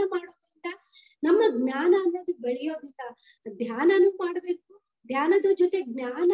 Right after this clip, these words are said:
ಇರ್ಬೇಕು. ಅದರಿಂದ ನಾವು ಪರಿವರ್ತನೆ ಹೊಂದಿದಾಗ ಮಾತ್ರ ನಮ್ಗೆ ನಮ್ಮ ಮನೆಯಲ್ಲೂ ಒಂದು, ಆ, ದೇವಾಲಯ ತರ ಅಂತ ಹೇಳ್ತಾರಲ್ಲ, ದೇವಾಲಯನೂ ಆಗಿರ್ಬೋದು. ಒಂದು ಸ-, ಸಂತೋಷದಿಂದ ನಾವು ತಯಾರು ಮಾಡ್ಬೇಕಂದ್ರೆಗಿನ ನಮಗೆ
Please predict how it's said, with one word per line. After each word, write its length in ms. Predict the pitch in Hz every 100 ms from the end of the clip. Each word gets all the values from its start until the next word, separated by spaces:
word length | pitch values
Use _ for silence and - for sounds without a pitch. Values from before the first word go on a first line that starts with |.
| 392
ಇರ್ಬೇಕು. 480 | 359 - 330 - 427
ಅದರಿಂದ 440 | 277 302 349 349 392
ನಾವು 160 | 349
ಪರಿವರ್ತನೆ 880 | - _ 233 269 339 381 - 392 370
ಹೊಂದಿದಾಗ 680 | 339 277 311 359 320 - 294
ಮಾತ್ರ 300 | 262 311 - 381
ನಮ್ಗೆ 420 | 349 330 302 311 508 587 _ - - _ -
ನಮ್ಮ 180 | 311 359
ಮನೆಯಲ್ಲೂ 720 | 320 262 320 415 453 508 _ -
ಒಂದು, 340 | 480 480 370 _ _ _ _ _ -
ಆ, 360 | 302 294 269 247 233 _ -
ದೇವಾಲಯ 600 | 277 359 403 392 381 381
ತರ 180 | 370 349 349
ಅಂತ 220 | 339 311
ಹೇಳ್ತಾರಲ್ಲ, 640 | 349 269 - 311 311 - 233
ದೇವಾಲಯನೂ 680 | 208 233 302 339 339 349 349
ಆಗಿರ್ಬೋದು. 600 | 330 320 339 339 359 403
ಒಂದು 200 | 392 427
ಸ-, 320 | 440 - 262 _ _
ಸಂತೋಷದಿಂದ 800 | - 262 311 427 440 453 415 403 415
ನಾವು 280 | 392 370 330
ತಯಾರು 380 | 311 269 339
ಮಾಡ್ಬೇಕಂದ್ರೆಗಿನ 840 | 339 311 277 294 277 254 233 233 254 403 _ _ - _ -
ನಮಗೆ 320 | 269 311 392